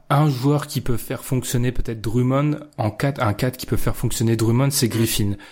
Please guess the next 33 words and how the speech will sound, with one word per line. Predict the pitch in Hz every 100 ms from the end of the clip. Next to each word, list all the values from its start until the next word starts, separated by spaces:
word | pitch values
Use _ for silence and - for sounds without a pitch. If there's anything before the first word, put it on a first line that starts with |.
| - - -
Et | -
j'avoue | 110 123 123 170
que |
sur | - 131
le | 120
plan | 117 135
offensif, | 131 139 139 151 143 -
je | 101
pense | 107 - 151 -
que | 123
c'est | -
vrai, | 104 117 143 - - - _ _ -
mais |
sur | 98 - 120
le | 117
plan | 110 135
défensif, | 120 123 - 117 - 147 143 - - - _
j'ai | - - - 107
quand | 120
même | 113
des |
sévères, | 104 - - - 147 131 135 120
euh, | 107 104 - - - - - - _ _ _
et | 104 107
des | 101 107
questions | 110 113 -
qui | 135 110
se | -
posent | 131 120
autour | 104 117
de | 104
l'association, | 101 110 - 101 117
quoi. | 104